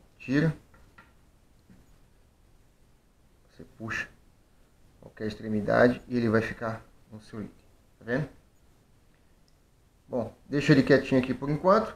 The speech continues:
Aí o que você faz aqui? Pega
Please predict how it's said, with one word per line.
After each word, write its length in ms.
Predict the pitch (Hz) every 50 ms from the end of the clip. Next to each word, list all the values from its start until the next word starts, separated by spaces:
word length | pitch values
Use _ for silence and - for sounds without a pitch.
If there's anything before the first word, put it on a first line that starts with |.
| - _ -
Aí 120 | - 147
o 60 | 151
que 40 | -
você 300 | 151 156 151 - - 147
faz 260 | - - 127 123 123
aqui? 320 | 127 123 123 - 104 - - - _ _ _ _ _ _ _ _ _ _ _ _ _ _ _ _ _ _ _ _ _ _ _ _ _ _
Pega 440 | - 131 127 123 110 110 101 - -